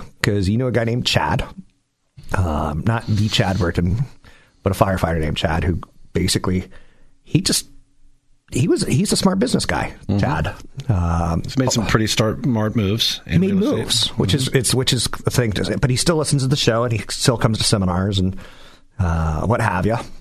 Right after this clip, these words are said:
Speaker 1: Um, so he's, he does investing. He, he believes in other things other than just real estate. But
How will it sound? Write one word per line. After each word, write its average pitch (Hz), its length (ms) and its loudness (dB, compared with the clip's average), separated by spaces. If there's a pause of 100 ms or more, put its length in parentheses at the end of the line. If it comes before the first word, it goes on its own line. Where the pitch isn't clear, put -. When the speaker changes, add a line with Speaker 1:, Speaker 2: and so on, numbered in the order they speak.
(200)
Speaker 1:
Um, 87 800 0
so - 180 0
he's, 110 260 0
he 123 100 0
does 120 180 2
investing. 113 440 2
He, 120 80 0
he 101 160 0
believes 113 360 2
in 107 80 2
other 101 180 0
things 101 180 2
other 101 140 0
than 107 80 0
just 104 200 -2
real 104 120 4
estate. 101 280 0
But 95 180 0